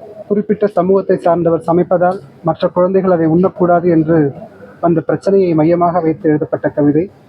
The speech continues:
இப்படி பல கவிதைகள் சிரியாவை பற்றி, லிபியாவின் ஏற்பட்ட வெள்ளத்தை பற்றி, ஆ, மற்ற, ஆ, போர்க்காலங்களில் குழந்தைகள் மீது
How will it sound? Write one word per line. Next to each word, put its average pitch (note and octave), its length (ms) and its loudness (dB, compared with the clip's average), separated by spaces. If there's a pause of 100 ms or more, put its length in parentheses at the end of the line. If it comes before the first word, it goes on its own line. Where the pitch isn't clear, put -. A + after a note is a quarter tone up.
இப்படி F#3 240 -4
பல E3+ 240 0
கவிதைகள் F#3 520 -2 (560)
சிரியாவை F3+ 360 2
பற்றி, E3 520 -2 (300)
லிபியாவின் F3 520 2
ஏற்பட்ட D#3+ 400 0
வெள்ளத்தை D#3+ 340 0
பற்றி, D#3+ 460 -2 (640)
ஆ, D#3 200 4
மற்ற, D#3+ 600 0 (360)
ஆ, D#3 380 4 (180)
போர்க்காலங்களில் F3 920 0
குழந்தைகள் F#3+ 460 0
மீது F3+ 320 2